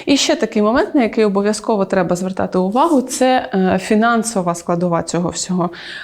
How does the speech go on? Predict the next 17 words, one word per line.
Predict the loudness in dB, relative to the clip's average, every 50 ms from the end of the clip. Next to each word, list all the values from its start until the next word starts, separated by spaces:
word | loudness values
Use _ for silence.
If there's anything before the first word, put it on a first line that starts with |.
| -6 -4
А | -2 -2
чи | 0 0 0
є | 2 2 2 2
у | 4 2 2
вас | 2 2 0 2 2
гроші, | 2 2 2 2 2 0 0 -2 -4 -4 -4
скільки | -2 -2 -4 -4 -2 -2 -2
у | 0
вас | 0 -2 -2
грошей | -2 -2 0 0 -2 0 -2 -2
для | -2 -2 -4
того, | -2 -2 -2 -2
щоб | -2 -4 -6 -2 0
реалізувати | 0 2 2 0 0 0 0 0 0 -2 -2 -4 -8
ці | -4 -4 -4
всі | -4 -2 -6 -6
плани? | -4 -2 -2 -2 -2 -2 -4 -6